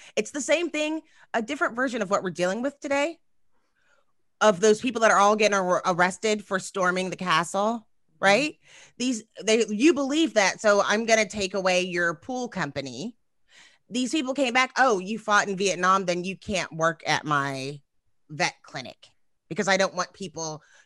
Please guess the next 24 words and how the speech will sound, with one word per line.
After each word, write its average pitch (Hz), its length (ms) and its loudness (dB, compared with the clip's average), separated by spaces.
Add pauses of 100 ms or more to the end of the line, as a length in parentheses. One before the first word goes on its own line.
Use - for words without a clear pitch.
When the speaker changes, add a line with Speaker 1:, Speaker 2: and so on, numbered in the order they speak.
Speaker 1:
who 180 100 0
have 160 300 -2
that 139 140 -4
hate 170 340 -8
and 165 100 -10
did 185 220 -4
something 160 440 -6
on 160 220 -4
behalf 151 640 -2
of 151 300 -4 (400)
whatever 202 540 2
you 214 200 -4
were 175 160 -2
told, 139 600 -4 (240)
right? 151 360 0 (380)
And, 226 180 2
Speaker 2:
Mm-hmm. 147 220 -14
Speaker 1:
and, 226 320 2 (260)
eh, 139 160 -16 (360)
you 247 240 -4
know, 190 420 0 (1700)
it's 240 200 -2
bizarro 247 720 2
world. 147 520 -4